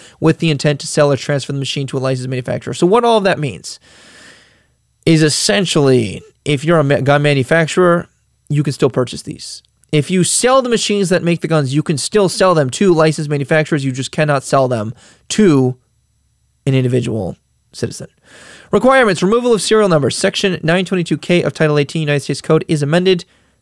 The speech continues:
by striking, quote, "importers or manufacturers," unquote, "each place it appears," and by inserting, quote,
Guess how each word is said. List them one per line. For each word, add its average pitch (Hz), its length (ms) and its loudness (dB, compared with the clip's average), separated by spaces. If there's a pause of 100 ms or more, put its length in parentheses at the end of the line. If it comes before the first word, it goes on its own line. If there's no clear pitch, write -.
(140)
by 127 120 2
striking, 170 760 0
quote, - 400 0 (380)
"importers 202 600 2
or 180 220 2
manufacturers," 185 960 0
unquote, 135 580 -2 (280)
"each 135 320 -6
place 135 340 -2
it 120 140 -4
appears," 233 720 -4 (520)
and 135 160 -4
by 123 140 -4
inserting, 139 480 -2
quote, 151 340 2